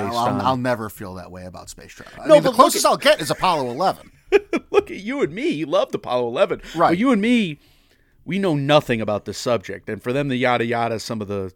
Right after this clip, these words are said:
Speaker 1: points that we probably needed, or just
Speaker 2: I feel
Speaker 1: go
Speaker 2: like I could
Speaker 1: full-blown
Speaker 2: put something into space and make it land on Mars. That's
Speaker 1: It seems
Speaker 2: not
Speaker 1: like the thing drove around. <laughs>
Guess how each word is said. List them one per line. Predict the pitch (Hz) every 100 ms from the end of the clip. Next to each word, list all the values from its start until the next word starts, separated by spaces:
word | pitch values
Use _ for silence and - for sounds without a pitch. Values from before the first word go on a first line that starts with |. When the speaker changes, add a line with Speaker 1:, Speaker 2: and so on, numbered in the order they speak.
| _
Speaker 1:
points | - 113 107 -
that | 104
we | 104
probably | - 107 104
needed, | 98 107 113 110 - _ _ _ _ _ -
or | 247 285
just | 254 208 226
Speaker 2:
I |
feel | 208
Speaker 1:
go |
Speaker 2:
like | 170
I | - 190
could |
Speaker 1:
full-blown | 151 143
Speaker 2:
put | 135
something | - 123 113 110
into | 104 98 95
space | - 82 85 -
and | - 98
make | 92
it | 90
land | - 92 80
on | 76
Mars. | 71 85 - - -
That's | - -
Speaker 1:
It | -
seems | 330 339
Speaker 2:
not | 269
Speaker 1:
like | 240 202
the |
thing | - 196 165
drove | 127 147 123
around. | 120 110 98 90
<laughs> | -